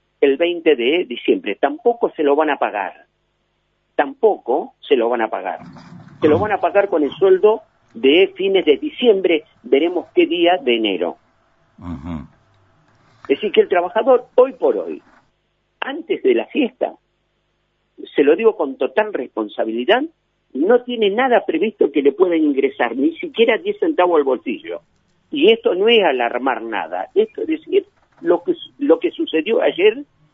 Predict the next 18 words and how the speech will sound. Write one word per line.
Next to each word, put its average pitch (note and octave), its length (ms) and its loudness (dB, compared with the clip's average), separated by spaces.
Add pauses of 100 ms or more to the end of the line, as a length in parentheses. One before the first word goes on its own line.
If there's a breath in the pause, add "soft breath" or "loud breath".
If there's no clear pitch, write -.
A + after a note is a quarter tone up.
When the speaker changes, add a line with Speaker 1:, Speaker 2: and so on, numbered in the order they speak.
Speaker 1:
en C3+ 160 2
la B2+ 120 2
reunión C#3+ 520 0
de F#3+ 80 2
la B2+ 100 2
función A#2 400 -4
pública. D#2 500 -8 (280)
Y D#3+ 140 2
terminemos G3+ 560 -2
con C#3+ 160 -2
el A#2+ 120 -2
tema F#3 260 -2
esto E3+ 540 2
de C3 140 0
que C3+ 200 -2 (340 soft breath)
conseguimos F3 640 0
esto, F#3+ 200 0
porque C#3 220 -2